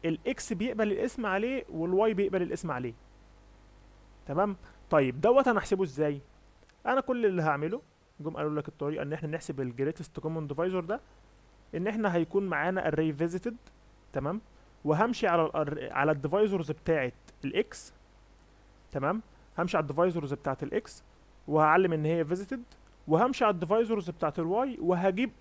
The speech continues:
اكبر ديفايزر visited. تمام؟ طيب، الكومبلكسيتي بتاعت حاجه زي كده ايه؟ كانت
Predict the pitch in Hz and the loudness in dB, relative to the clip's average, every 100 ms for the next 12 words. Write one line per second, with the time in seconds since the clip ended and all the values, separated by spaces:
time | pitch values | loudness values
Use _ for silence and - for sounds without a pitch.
0 | - 220 233 196 208 196 139 120 135 165 | -2 0 2 0 0 0 -2 -4 -2 0
1 | 196 208 196 220 185 165 156 - - - | 0 0 0 0 -2 -10 -12 -20 -20 -20
2 | - - - - - - - - - - | -20 -20 -20 -20 -20 -20 -20 -20 -20 -18
3 | - 143 180 185 - - - 143 127 117 | -6 2 2 2 -6 -20 -6 -2 -2 -4
4 | - - 143 - 165 226 262 - 233 - | -10 -6 -4 0 0 2 0 -2 -8 -4
5 | 185 226 214 175 175 160 151 160 - - | -4 -2 -2 -2 -2 -4 -4 -8 -16 -20
6 | - 143 156 | -8 -4 -4